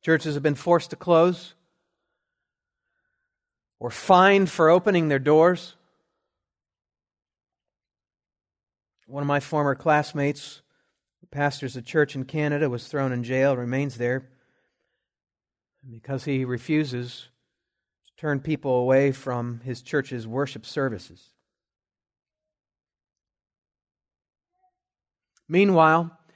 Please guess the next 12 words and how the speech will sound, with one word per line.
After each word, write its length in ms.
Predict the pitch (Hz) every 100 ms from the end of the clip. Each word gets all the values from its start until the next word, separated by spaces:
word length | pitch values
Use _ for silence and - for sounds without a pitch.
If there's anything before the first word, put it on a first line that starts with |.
| _ _ _ _ -
cancel 520 | 185 190 190 185 147
culture 600 | - 190 180 - 185 190 _ _ _ _ _ _ _ _ _ _ _ _ _ _
is 140 | 135 -
canceling 600 | 180 185 196 185 170 165
those 280 | 165 175 175
who 160 | 151
hold 240 | 160 180 147
beliefs 540 | 147 170 175 - - _ _ _ _ _ _ -
consistent 840 | 143 131 - 214 - - 165 147
with 360 | 151 156 147 135
biblical 380 | 180 175 165 131
teachings. 640 | - 202 180 131 135 135